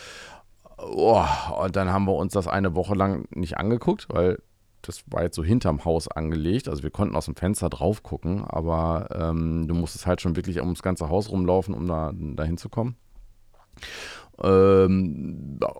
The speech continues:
von oben hat man das jetzt nicht so gut gesehen. Als wir dann am nächsten Wochenende weitermachen wollten, da war schon alles mehr oder weniger zugewuchert und wir standen relativ ratlos davor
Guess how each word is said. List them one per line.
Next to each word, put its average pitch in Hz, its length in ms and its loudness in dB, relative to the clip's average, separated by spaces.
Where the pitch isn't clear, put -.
von 113 220 2
oben 110 340 2
hat 120 100 4
man 113 160 2
das 104 160 2
jetzt - 180 -4
nicht 110 220 0
so 107 260 2
gut 104 280 -4
gesehen. 117 640 2
Als 92 220 0
wir 104 60 -2
dann 98 160 2
am 90 120 2
nächsten 98 360 -2
Wochenende 95 460 -2
weitermachen 104 640 0
wollten, 104 280 0
da 92 120 2
war 90 80 2
schon - 140 -6
alles 92 320 -2
mehr 87 220 0
oder 90 120 4
weniger 90 300 2
zugewuchert 95 720 2
und 82 140 0
wir 104 80 2
standen 104 300 2
relativ 113 680 -4
ratlos 101 440 2
davor 135 580 0